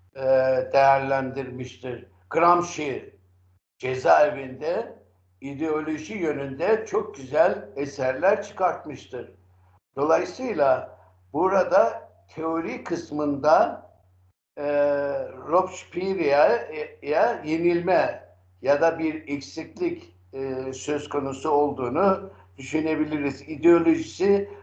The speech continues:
Gramsci gibi geliştirilebilirdi diye.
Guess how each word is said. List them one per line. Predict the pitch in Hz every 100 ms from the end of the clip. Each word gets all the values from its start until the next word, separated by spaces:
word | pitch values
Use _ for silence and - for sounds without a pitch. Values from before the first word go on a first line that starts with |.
| _
Gramsci | 156 185 190 190 - 156
gibi | 139 147 165 165
geliştirilebilirdi | 147 151 131 - 147 143 143 147 139 143 131 131 113
diye. | 123 117 113 -